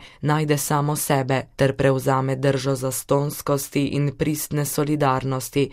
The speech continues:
ki veliko bolje odgovarja njeni poklicanosti znotraj skupnosti,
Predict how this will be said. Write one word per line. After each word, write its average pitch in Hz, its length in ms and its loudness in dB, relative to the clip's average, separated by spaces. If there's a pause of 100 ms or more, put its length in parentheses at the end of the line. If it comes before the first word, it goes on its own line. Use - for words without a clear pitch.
ki 151 140 0
veliko 147 400 2
bolje 143 440 4
odgovarja 135 680 0
njeni 135 340 0
poklicanosti 143 1000 -2
znotraj 143 500 0
skupnosti, 139 880 -4